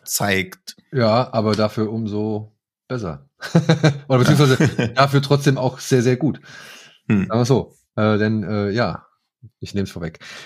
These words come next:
Speaker 2: Ich habe diese Inhaltsangabe, die ich jetzt hier vorlesen werde,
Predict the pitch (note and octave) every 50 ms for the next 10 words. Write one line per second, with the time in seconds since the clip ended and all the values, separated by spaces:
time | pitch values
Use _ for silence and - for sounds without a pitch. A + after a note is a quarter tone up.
0 | - - - C#3+ C#3 - C3+ D3+ F#3 F#3 F3 E3 D3+ B2+ C#3+ D3 D#3 D3+ C#3+ C3+
1 | A#2+ A2+ G#2 - G#2+ G#2 G2+ G#2+ G2+ - A2 - - G2+ - G#2+ G#2 G2+ A2 G#2
2 | G#2 G2 G2+ G2+ G#2+ A#2+ B2+ C#3 C#3